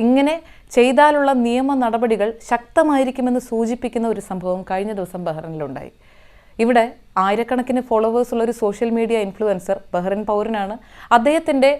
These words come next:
സോഷ്യൽ മീഡിയ അക്കൗണ്ടിൽ വംശീയത ജനിപ്പിക്കുന്ന ചില ആശയങ്ങൾ പ്രചരിപ്പിക്കാൻ ശ്രമിക്കുകയും സമൂഹത്തിൽ ഭിന്നിപ്പിക്കലുണ്ടാക്കുന്ന തരത്തിലുള്ള ഒരു ലൈവ് ബ്രോഡ്കാസ്റ്റുമൊക്കെ അതിലൂടെ പുറത്തുവിടുകയും ഇത് അതോറിറ്റിയുടെ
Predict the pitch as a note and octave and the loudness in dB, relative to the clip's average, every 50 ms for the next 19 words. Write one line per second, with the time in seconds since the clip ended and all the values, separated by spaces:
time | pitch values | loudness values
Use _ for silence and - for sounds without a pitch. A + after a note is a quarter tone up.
0 | - - - - G#3 G#3 G#3 - A#3+ A3 A3 A3 A3 G#3 G#3+ G#3+ G#3 F#3+ G3 - | -4 -12 -6 -4 -4 -4 -4 -4 -6 -4 -4 -4 -4 -4 -2 -2 -4 -4 -4 -2
1 | - G3 G3 F#3 D#3+ D#3+ F#3 F#3+ - - - - - - - _ A3 A#3+ B3 C#4 | -2 -2 -2 -2 -6 -6 -8 -10 -14 -18 -20 -20 -20 -20 -6 _ 4 6 6 6
2 | C4+ C4+ - D#4+ D#4+ E4 E4 C#4+ D4+ B3+ C4 A#3+ A#3 A3+ A#3 A3 A#3+ A#3 A3+ A3+ | 2 0 0 2 4 4 4 4 4 2 2 2 2 0 -4 -4 -2 -2 -2 -2
3 | A3 - - - G3+ G3+ F#3+ F#3 F#3+ G3 F#3+ - - A#3 A3 G#3+ G#3+ G#3 G#3 G#3 | -4 -4 -6 -6 -2 -2 -2 -2 -2 -6 -6 -4 -2 -2 -2 -2 -2 -4 -4 -4
4 | G3 F3+ F3+ F#3+ F#3 F3+ - - - F#3 F#3 F3+ - F3+ E3+ E3+ E3 - F3+ E3 | -4 -4 -4 -4 -6 -8 -10 -10 -10 -10 -10 -8 -6 -6 -6 -6 -8 -8 -6 -6
5 | D#3 D#3 F3 - - - - - - - - - - A#3 A3 A3+ B3+ C4+ B3+ C#4+ | -6 -6 -8 -10 -18 -20 -20 -20 -20 -20 -20 -2 0 2 4 4 4 2 2 0
6 | C4+ C#4 C#4 D4 E4 D#4+ - - F#3+ G3+ A3+ B3 C4 C#4 C#4+ C#4 - D4 D4+ D#4 | 0 0 -2 -4 -4 -6 -8 -8 -4 -2 2 2 2 2 2 0 -2 -2 -2 0
7 | C#4+ C#4 C4 B3+ B3+ B3 B3 B3+ B3+ B3+ B3 B3 A3+ A3 A3+ - A3 A3 A3 A3 | 0 0 2 4 4 4 4 2 -2 0 2 0 0 0 0 -2 -2 -2 0 0
8 | A3+ D4 - - - - - - - G#3 G#3 A3 A3+ A3 - - F#3+ F#3+ G3+ G#3 | 0 -2 -2 -8 -18 -20 -20 -6 -4 0 2 2 2 0 -2 -6 -2 2 4 4
9 | A3 B3+ A#3+ A3 - G3 F#3+ G3 G3+ G3 G3 - - G#3 G3+ G3+ - G3+ G3 F#3 | 4 2 0 -4 -6 -4 -2 -2 -2 -2 -4 -4 -6 -6 -6 -6 -6 -8 -8 -8
10 | F3 - A3+ C4 C#4 - - F3+ F3 F3+ F3+ F3 F3+ F3+ F3 F3 - - _ - | -8 -8 -8 -8 -6 -6 -6 -6 -4 -4 -2 0 0 0 -2 -4 -8 -18 _ -10
11 | - F#3 F3+ F#3 F3+ A3+ G#3 F#3+ F3 E3+ E3 E3+ F3 G3+ - - _ _ _ _ | -6 -4 -4 -2 -2 -2 -4 -2 -2 -2 -2 -2 -4 -4 -8 -14 _ _ _ _
12 | _ - A3+ A#3+ A3 D4 E4+ - - - - - - - F#3+ G3 B3 C#4 D4 C#4+ | _ -2 0 4 4 4 4 2 -2 -12 -20 -12 -2 0 2 4 4 4 2 2
13 | - C#4 B3+ B3 | 0 0 0 0